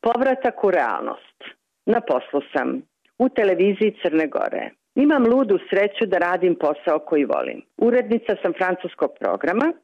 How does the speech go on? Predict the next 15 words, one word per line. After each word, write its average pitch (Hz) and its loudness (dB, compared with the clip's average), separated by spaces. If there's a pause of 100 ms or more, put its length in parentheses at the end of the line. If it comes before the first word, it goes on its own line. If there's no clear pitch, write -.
(180)
biram 233 2
ono 208 2
što 196 -2
mislim 185 2
da 156 2
je 143 0
kvalitetno 139 -2 (300)
i 208 0
što 220 -2
bi 170 0
se 175 0
moglo 185 2 (100)
svidjeti 165 0
našim 139 -2
gledaocima. - -6